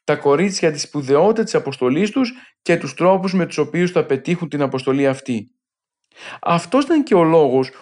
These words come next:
που ως διευθυντής της Ριζαρίου είχε εκφράσει την επιθυμία να ιδρύσει μια σχολή όπου νεαρές γυναίκες θα μορφώνονταν ηθικά, θρησκευτικά και επαγγελματικά, ώστε να γίνουν άξιες σύζυγοι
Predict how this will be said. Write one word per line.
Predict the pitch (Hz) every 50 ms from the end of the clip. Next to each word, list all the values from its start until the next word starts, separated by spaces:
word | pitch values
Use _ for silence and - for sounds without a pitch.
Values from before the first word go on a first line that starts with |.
| - _ _
που | - 170
ως | 190 220 226
διευθυντής | 233 269 254 240 - 196 175 170 196 226 220 -
της | 170 151
Ριζαρίου | 151 147 135 123 127 135 131 127 143 180 214 220 214 220 - - - -
είχε | - 202 196 - - 185
εκφράσει | 165 - - - - 190 196 214 226 220 - 202
την | 190 185 180
επιθυμία | 165 156 - 156 143 - 165 165 185 202 208 202
να | 190 175 160
ιδρύσει | 151 151 135 131 165 196 220 220 220 -
μια | 160 156 160 156
σχολή | 151 - - 139 139 151 175 196 190 190 - - _ _
όπου | - 165 165 165 151 165
νεαρές | 165 156 151 - 143 151 185 226 233 220
γυναίκες | 196 175 165 170 165 170 165 147 147 139 - _ _ _
θα | _ - - 147
μορφώνονταν | 147 143 139 127 - - 185 202 202 202 190 170 175 175 170 -
ηθικά, | - 151 135 - - 135 131 - 160 170 196 208 220 220 - - _ _
θρησκευτικά | _ - 175 160 - - - 151 - - - - 131 180 175 185 185 185 185 - _ _ _
και | - 170 170
επαγγελματικά, | 170 170 156 156 147 143 147 147 143 139 135 - 113 - 175 208 247 294 294 - _ _ _ _ _ _ _
ώστε | - 160 175 190 190 185 190 175
να | 165 160 151
γίνουν | 147 135 180 202 202 190 - -
άξιες | - 151 185 208 214 208 208 - - - 170 160 151 - -
σύζυγοι | - - - - 170 185 196 185 202 220 220 233 247 247 240